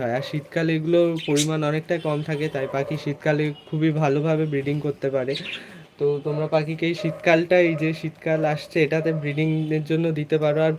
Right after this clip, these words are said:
সারা গরমটা তোমরা রেস্টে রাখতে পারো পাখি। এবার তোমাদের ব্যাপার সেটা, যে অনেকে রাখে, অনেকে রাখে না পাখি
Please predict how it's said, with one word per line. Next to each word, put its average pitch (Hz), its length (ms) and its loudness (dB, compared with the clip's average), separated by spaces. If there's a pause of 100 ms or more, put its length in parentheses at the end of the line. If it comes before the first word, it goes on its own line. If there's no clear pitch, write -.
সারা 151 220 2 (120)
গরমটা 156 320 2 (100)
তোমরা 160 160 2 (100)
রেস্টে 143 300 -2 (100)
রাখতে 151 300 -4
পারো 143 160 2 (120)
পাখি। - 220 -4 (520)
এবার 139 220 2 (160)
তোমাদের 156 420 4
ব্যাপার 147 320 0
সেটা, 143 200 -2 (120)
যে 143 80 2 (220)
অনেকে 156 220 0 (120)
রাখে, 151 220 0 (120)
অনেকে 156 220 0 (100)
রাখে 143 260 -2
না 139 140 -2
পাখি 139 200 -4